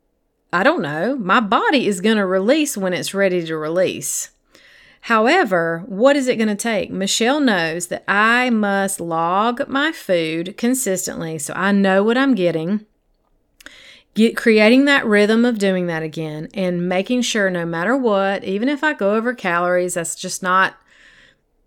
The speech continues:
uh, I don't think that's really the best focus anymore. I've learned a lot more about nutrition and health. I'm focusing on protein. So if I go over two hundred calories a day, okay, did I hit my protein? And I'm gonna tell you what, ladies, last week,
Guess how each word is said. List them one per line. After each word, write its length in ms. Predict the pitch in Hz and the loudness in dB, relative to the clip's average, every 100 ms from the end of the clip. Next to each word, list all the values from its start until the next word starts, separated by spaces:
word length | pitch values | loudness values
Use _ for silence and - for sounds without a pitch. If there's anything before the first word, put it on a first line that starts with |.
| - | -2
uh, 380 | 196 185 175 - | 0 2 0 -2
I 80 | 190 | -2
don't 220 | 196 175 | -4 -2
think 220 | 202 190 | -4 -4
that's 340 | 190 - - 190 | -2 -2 -4 -4
really 240 | 196 190 | 0 0
the 120 | 175 | 0
best 280 | 175 180 - | 0 -2 -2
focus 420 | 196 180 220 214 | -2 -2 -2 -2
anymore. 680 | 220 208 214 214 214 220 233 | 0 2 2 2 0 0 -2
I've 180 | - 180 | -4 -4
learned 200 | 180 180 | -2 -2
a 60 | 175 | 0
lot 280 | 170 170 202 | 0 -2 -2
more 180 | 185 | -4
about 240 | 185 180 190 | -2 -2 -2
nutrition 520 | 180 - 185 180 185 | -6 -4 -4 -4 -6
and 140 | 175 | -6
health. 420 | 180 180 202 - - - - - - | -4 -2 -4 -6 -20 -20 -20 -20 -2
I'm 280 | 214 226 233 | 4 4 6
focusing 420 | 240 220 220 208 | 2 2 -2 -2
on 140 | 190 | -2
protein. 640 | 190 185 180 160 151 180 143 _ - _ | -2 -2 -2 -8 -10 -14 -18 _ -20 _
So 160 | - 175 | -2 4
if 80 | |
I 140 | 196 320 | 6 6
go 160 | 311 | 6
over 140 | 285 226 | 4 2
two 180 | 240 226 | 2 4
hundred 200 | 208 196 | 4 2
calories 420 | 240 330 233 180 | 2 2 2 2
a 60 | |
day, 300 | 170 165 175 - | 0 0 -2 -2
okay, 560 | 233 240 190 180 190 _ - - | -2 0 0 -2 -6 _ -20 -6
did 180 | 175 208 | 2 4
I 140 | 220 | 6
hit 160 | 233 247 | 4 2
my 120 | 226 | 0
protein? 600 | 226 240 240 269 269 269 | 2 0 0 0 0 0
And 120 | 190 | -2
I'm 80 | 185 | -2
gonna 140 | 190 214 | -2 -4
tell 260 | 247 262 | -2 0
you 160 | 254 214 | 2 0
what, 220 | 220 220 | 0 -2
ladies, 420 | 170 156 156 151 | -2 -4 -6 -8
last 460 | 160 156 175 233 - | -4 0 0 0 -2
week, 540 | 262 190 92 - - | -2 -2 -6 -14 -20